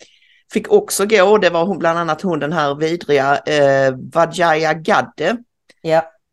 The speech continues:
Speaker 1: Eh, de, och vad jag förstår så blev hon, och även de två blev, ja, ha-, handgripligen eskorterade ut, eh, på, på gatan. Och det har pratats om att sjuttiofem procent av de sjutusen femhundra anställda på,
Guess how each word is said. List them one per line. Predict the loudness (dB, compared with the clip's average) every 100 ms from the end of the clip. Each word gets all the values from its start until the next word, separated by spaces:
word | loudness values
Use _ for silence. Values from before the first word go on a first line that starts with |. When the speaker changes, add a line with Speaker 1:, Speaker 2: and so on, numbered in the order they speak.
| _
Speaker 1:
Eh, | -8 -4 -2 -2 0 0 -2 -2 -4
de, | -2 0 0 -2
och | 0
vad | 0
jag | 2 0
förstår | -4 -4
så | -4 -4
blev | -2 -2
hon, | -2 -6
och | -4 -6 -8 -10 -4
även | -2 0
de | -2 -2
två | -4 -2 -2
blev, | -4 -8 -10 -16 _ _ _ _ _ _ _
ja, | -6 -6 -8 -8
ha-, | -4 -4
handgripligen | -2 -2 0 0 -2 -4 -6
eskorterade | -6 -6 -4 -4 -4 -6 -6
ut, | -4 -2 -4 -4 -18 -20 _ -20 -20 -20 -20 _
eh, | 0 2 2
på, | 0 -2
på | 0 0
gatan. | 4 4 4 0 -2
Och | -4 -2
det | 0
har | 4 4 2
pratats | 0 -2 -2 -6
om | -4 -6
att | -6
sjuttiofem | -8 -6 -2 -2 -2 -6
procent | -6 -2 0 -2 -4
av | -4 -2
de | -2 -2
sjutusen | 2 0 0 -8 -6
femhundra | -2 -2 -2 -4
anställda | -6 -6 -6 -8
på, | -10